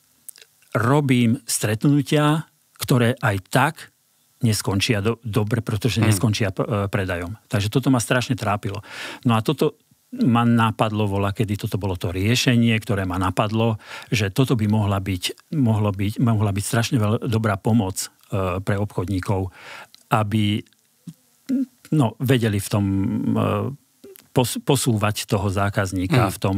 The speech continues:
Speaker 1: predajnom proce-, procese.
Speaker 2: My jsme se tady bavili o tom, že tyhle ty články hluboký můžou být použitý velmi, e, úspěšně jako follow-up schůzky, jako vyplnění,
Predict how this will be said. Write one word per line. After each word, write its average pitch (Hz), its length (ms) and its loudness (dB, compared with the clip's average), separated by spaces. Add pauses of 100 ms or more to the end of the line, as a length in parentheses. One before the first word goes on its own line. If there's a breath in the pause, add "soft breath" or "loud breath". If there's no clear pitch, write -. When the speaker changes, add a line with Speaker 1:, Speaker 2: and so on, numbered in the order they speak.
(100)
Speaker 1:
predajnom 92 480 -2
proce-, 92 360 -6
procese. 104 520 -4 (1000 soft breath)
Speaker 2:
My - 60 -4
jsme 127 100 2
se 123 120 2
tady 127 140 2
bavili 127 280 2
o 120 100 2
tom, 123 280 2
že 120 360 2
tyhle 120 240 0
ty 127 140 -4
články 120 440 0
hluboký 113 360 0
můžou 113 220 0
být 113 240 0
použitý 110 440 0
velmi, 110 260 2
e, 104 60 0 (840)
úspěšně 110 960 0
jako 104 480 0
follow-up 110 300 0
schůzky, 120 680 -2 (280)
jako 110 280 -4
vyplnění, 104 840 0